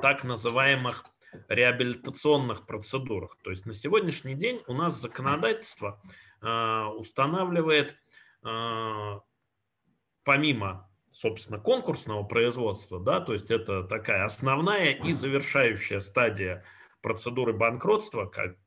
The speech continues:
которая, э, которой, в общем, всё заканчивается, да. Тот этап, на котором как раз у нас привлекают к той самой субсидиарной ответственности бенефициаров, э, распродаётся имущество,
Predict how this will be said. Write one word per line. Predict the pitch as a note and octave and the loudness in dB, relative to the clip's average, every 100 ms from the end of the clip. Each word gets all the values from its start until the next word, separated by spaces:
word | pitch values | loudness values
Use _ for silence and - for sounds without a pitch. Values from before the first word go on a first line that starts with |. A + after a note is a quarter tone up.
| - | -10
которая, | A#2 A2 C#3+ D3+ B2 - _ - - - _ - | -6 -2 2 4 2 0 _ -20 -20 -20 _ -10
э, | G#2+ G#2+ G#2 G#2 G2+ G2 | -6 -4 -4 -4 -4 -6
которой, | F#2 G#2+ B2 B2 | -6 -2 0 0
в | |
общем, | A2 - G2+ | -2 -6 -6
всё | - A#2+ | -2 2
заканчивается, | B2 A#2+ G#2+ F#2+ F2+ E2+ - F#2 | 2 2 -2 -2 -10 -12 -14 -6
да. | G#2 B2 | -4 -4
Тот | - A#2+ F2 | -4 -4 -4
этап, | G2+ G#3 G#3+ | 2 2 2
на | A#2 | -2
котором | G2+ G#2+ B2 A#2 G2 | -4 -4 0 -2 -2
как | G#2+ G2+ | -6 -2
раз | G#2+ F#2+ | -2 -4
у | |
нас | G2 F#2+ | -10 -10
привлекают | - G#2+ G#2+ A2 A2 F#2 | -6 -4 -4 -4 -4 -4
к | - | -6
той | G2+ | -8
самой | F#2+ - F#2 | -6 -8 -8
субсидиарной | F#2 - - B2 G#3 A#3 F3+ E3+ | -10 -14 -12 -4 -2 0 0 0
ответственности | D#3+ D#3 D3 - B2+ G#2+ - | 0 0 0 -4 -10 -10 -10
бенефициаров, | A2 A#2 A2 - - B2 A2+ F#2+ - - - - - | -8 -8 -10 -8 -2 0 0 -4 -10 -20 -20 -20 -8
э, | A#2+ A2 G#2+ G2+ G2 G2 | -4 -2 -2 -2 -2 -2
распродаётся | A2+ - B2 A2+ B2 B2+ A2 - G#2+ | -4 -4 0 4 6 4 2 -2 0
имущество, | A#2 G#3+ G#3 - D3 - B2 A#2 | 2 2 2 0 -2 -4 -2 -4